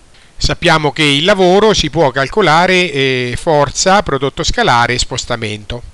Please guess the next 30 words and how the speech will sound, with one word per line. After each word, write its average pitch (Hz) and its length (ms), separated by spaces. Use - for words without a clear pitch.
dove 143 400
il 135 280
prodotto 147 400
scalare 143 500
tra 120 160
questi 123 280
due 131 120
vettori 220 400
vuol 143 200
dire 139 260
modulo 143 420
della 123 180
forza, 139 460
cioè 127 160
i 120 60
newton, 165 600
per 160 240
i 135 60
metri 139 420
di 123 80
spostamento 156 800
per 135 160
il 131 80
coseno 156 360
dell'angolo 156 540
che 123 100
formano 143 460
questi 117 240
due 113 140
vettori. 117 480